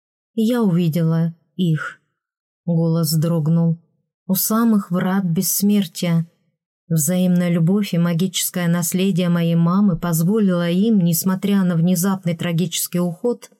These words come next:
отбросить всю негативную тяжелую энергию и моментально воспарить ввысь,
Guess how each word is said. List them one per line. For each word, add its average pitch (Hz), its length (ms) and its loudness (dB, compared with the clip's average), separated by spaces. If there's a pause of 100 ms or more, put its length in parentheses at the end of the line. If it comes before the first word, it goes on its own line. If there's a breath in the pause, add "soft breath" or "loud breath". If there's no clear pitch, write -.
(500)
отбросить 202 680 0
всю - 260 -2
негативную 170 760 0
тяжелую 175 520 0
энергию 175 580 0 (420)
и 208 120 0
моментально 185 840 2
воспарить 196 600 -2
ввысь, 226 560 -2